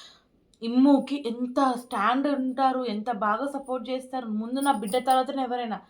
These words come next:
నా బిడ్డ తర్వాతనే ఎవరైనా" అని చెప్తారు. అటువంటి సంజన గారికి ఈయనకు సపోర్ట్ చేయాలని కనిపించలేదా? దివ్యకు సపోర్ట్ చేయాలనిపించిందా? నాకైతే చాలా కోపం వచ్చిందండి. మీరు ఏమైనా అనండి, నాకు నచ్చనే నచ్చలేదు అసలు.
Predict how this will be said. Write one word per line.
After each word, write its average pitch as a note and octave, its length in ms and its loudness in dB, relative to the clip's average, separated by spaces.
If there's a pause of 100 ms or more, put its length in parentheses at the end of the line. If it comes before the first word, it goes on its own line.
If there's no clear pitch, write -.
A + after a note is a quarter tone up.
(160)
నా B3 60 0
బిడ్డ A#3 300 0
తర్వాతనే C#4+ 380 -2
ఎవరైనా" C4 440 -2 (120)
అని A#3 160 -8
చెప్తారు. A3 540 -8 (320)
అటువంటి D4+ 580 -2
సంజన C4 280 -2
గారికి B3 680 -4 (260)
ఈయనకు C#4+ 220 -2
సపోర్ట్ D4 440 0
చేయాలని D#4 260 2
కనిపించలేదా? D4 840 -2 (320)
దివ్యకు C4+ 320 0
సపోర్ట్ D#4+ 380 0
చేయాలనిపించిందా? D#4 800 -4 (340)
నాకైతే G3+ 540 -10
చాలా G3 380 2
కోపం B3+ 260 -6
వచ్చిందండి. A#3+ 500 -4
మీరు G#3 160 -6
ఏమైనా G3+ 480 -4
అనండి, A#3 160 -6
నాకు G3 220 -10
నచ్చనే F#3 580 -6
నచ్చలేదు C#4 360 -2
అసలు. A#3+ 300 -6